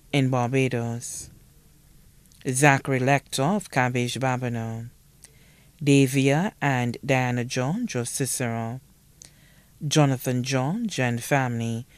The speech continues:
residing in the U S. Kamal Leopold, student of Saint Mary's College. Brothers,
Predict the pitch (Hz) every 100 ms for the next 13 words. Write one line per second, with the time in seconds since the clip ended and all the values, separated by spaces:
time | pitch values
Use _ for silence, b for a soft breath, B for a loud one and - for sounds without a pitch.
0 | b b - 131 120 143 135 120 120 120
1 | - _ - 123 123 117 117 117 120 196
2 | 214 - - - _ _ _ _ _ _
3 | _ _ _ _ - 151 147 131 120 120
4 | - 139 131 123 135 131 202 233 - -
5 | 139 127 139 220 233 - b b b b
6 | 135 127 - 131 123 117 113 113 - 127
7 | 117 113 117 123 - - - _ _ _
8 | _ _ - _ _ _ - - - 139
9 | 139 127 117 107 107 113 -